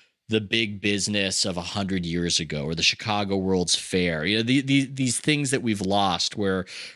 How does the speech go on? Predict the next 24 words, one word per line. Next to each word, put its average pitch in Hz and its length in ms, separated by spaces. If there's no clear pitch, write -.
we're 131 240
looking 123 720
at 107 240
the - 80
future 104 480
and 98 120
the 95 80
future 110 460
is 92 140
impressive. 92 580
It 85 120
seems 113 360
like 92 160
we 92 100
lost 87 440
that, 87 300
and 90 100
he 95 160
represents 87 920
that 85 320
to 98 100
a 92 40
certain 82 280
degree. 82 300